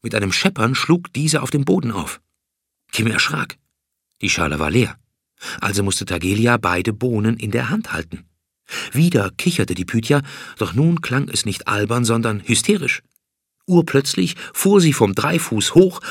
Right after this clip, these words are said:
und begann zu kreischen. Ihre schrille Stimme hallte durch das Adyton, und jetzt endlich öffnete die Pythia die linke Hand. Achtlos ließ sie die schwarze Bohne fallen. Da streckte Thagelia die rechte Hand aus und zeigte sie Korobios.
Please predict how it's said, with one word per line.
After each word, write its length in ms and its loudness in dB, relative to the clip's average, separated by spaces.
und 200 0
begann 280 0
zu 140 2
kreischen. 520 0
Ihre 280 2
schrille 300 4
Stimme 400 2
hallte 280 2
durch 140 0
das 160 0
Adyton, 580 2
und 180 2
jetzt 280 2
endlich 520 2
öffnete 440 0
die 100 -2
Pythia 320 2
die 100 0
linke 340 2
Hand. 260 -4
Achtlos 760 0
ließ 240 -2
sie 100 -2
die 120 0
schwarze 480 0
Bohne 280 2
fallen. 360 -6
Da 200 4
streckte 360 0
Thagelia 440 4
die 100 0
rechte 360 -2
Hand 200 0
aus 260 0
und 160 -8
zeigte 400 0
sie 140 -2
Korobios. 680 0